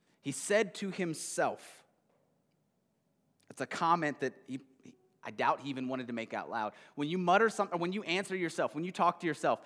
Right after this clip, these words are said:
you have no intention for other people to hear it. If I'm doing math, I'm gonna be muttering to myself. Numbers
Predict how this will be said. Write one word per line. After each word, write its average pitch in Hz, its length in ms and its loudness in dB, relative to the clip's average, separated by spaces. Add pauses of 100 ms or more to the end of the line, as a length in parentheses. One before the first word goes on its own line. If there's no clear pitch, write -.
(220)
you 165 100 -2
have 180 160 4
no 233 160 6
intention 196 480 -2
for 160 140 0
other 151 160 2
people 131 220 -4
to 110 40 -2
hear 123 220 0
it. - 80 -6 (280)
If 135 140 -4
I'm 208 200 6
doing 202 240 4
math, 214 320 4 (640)
I'm 170 120 2
gonna 180 140 0
be 165 100 0
muttering 170 480 4
to 160 120 -6
myself. 139 480 0 (460)
Numbers 180 400 2